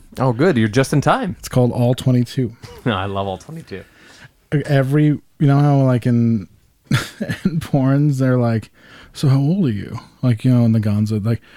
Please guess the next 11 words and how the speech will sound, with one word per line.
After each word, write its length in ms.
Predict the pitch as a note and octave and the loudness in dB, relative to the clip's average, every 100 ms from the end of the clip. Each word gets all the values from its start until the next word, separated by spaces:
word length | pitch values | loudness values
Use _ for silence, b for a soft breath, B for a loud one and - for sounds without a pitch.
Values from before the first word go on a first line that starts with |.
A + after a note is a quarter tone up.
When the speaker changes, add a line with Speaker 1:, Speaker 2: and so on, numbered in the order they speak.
| B | B
Speaker 2:
the 60 | D3 | 0
Gonzo 320 | F#3 A3 D3 | 2 4 4
genre 360 | C3 B2+ A#2 G#2+ | 4 2 2 0
is, 180 | G#2+ G2 A2+ | -2 -6 -4
and 360 | B2 A#2+ G2+ | 0 0 0
has 200 | A2+ A2 G2 _ | -2 -2 -6 _
fucking, 360 | - - B2 A2+ | -10 -4 0 0
is 120 | A2+ | 0
a, 60 | A#2 | -2
is 260 | A2+ B2 | -2 0
a 160 | A#2 | 0